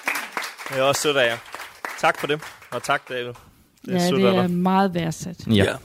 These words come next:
Speaker 2: Mm.
Speaker 1: Det ved jeg ikke, om I ved. Jeg ved ikke, om jeg har fået det nævnt her,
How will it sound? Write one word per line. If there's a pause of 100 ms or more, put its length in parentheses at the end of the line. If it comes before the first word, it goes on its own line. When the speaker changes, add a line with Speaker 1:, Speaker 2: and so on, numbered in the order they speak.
(400)
Speaker 2:
Mm. (1500)
Speaker 1:
Det
ved
jeg
ikke,
om
I
ved.
Jeg
ved
ikke,
om
jeg
har
fået
det
nævnt
her,